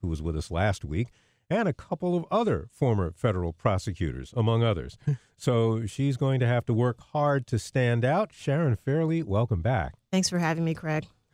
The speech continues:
Speaker 1: Um, well, let me ask you the question I've asked the other candidates. How does a progressive Democrat stand out where there are so many different candidates, uh, who have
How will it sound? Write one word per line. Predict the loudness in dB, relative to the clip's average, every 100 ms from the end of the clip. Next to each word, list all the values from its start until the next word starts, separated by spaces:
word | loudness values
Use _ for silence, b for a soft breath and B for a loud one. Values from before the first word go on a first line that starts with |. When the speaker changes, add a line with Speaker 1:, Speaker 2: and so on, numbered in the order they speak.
| -20 B
Speaker 1:
Um, | -2 2 2 -2 -6 -10 -10 -2
well, | 0
let | 2 2
me | 2
ask | 2 2
you | 0
the | 0
question | 2 0 2
I've | 2
asked | 2 2
the | 2
other | 2 2
candidates. | 0 -2 -2 -6 -12 -18 _
How | -2 0
does | 2 2 2 0
a | 0 -2
progressive | 0 0 2 0 0 0
Democrat | 0 0 -2 -2 -2 -4 -10 _ _
stand | -8 -2 0 2 2
out | 2 0 -2 b b b b
where | -2 2 2 2
there | 0 0
are | 0 0 0
so | -4 -2 0
many | 2 2 2 0
different | 0 0 -4 -2
candidates, | 0 2 2 2 0 -2 -2
uh, | 0 2
who | 2 0
have | 2 2 2 0